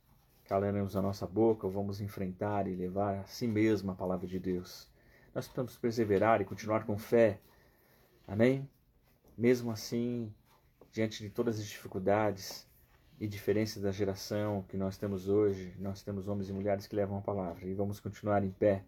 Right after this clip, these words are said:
levando aquilo que o Senhor tem para nos dar. Amém? Que naquele dia, é, a gente possa, no dia que o Senhor nos buscar, a gente possa ser incluídos também entre aqueles que têm uma fé. Amém?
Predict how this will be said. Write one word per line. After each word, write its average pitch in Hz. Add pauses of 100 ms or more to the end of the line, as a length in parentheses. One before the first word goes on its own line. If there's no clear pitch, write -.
levando 107
aquilo 110
que -
o -
Senhor 110
tem 113
para 107
nos 98
dar. 92 (420)
Amém? 104 (720)
Que -
naquele 120
dia, 110
é, 98
a -
gente 101
possa, 104 (1500)
no 190
dia 151
que 147
o -
Senhor 98 (760)
nos 104
buscar, 104
a 101
gente 98
possa 101
ser -
incluídos 92
também 92
entre 92
aqueles 90
que 92 (480)
têm 95
uma 90
fé. 92 (800)
Amém? 95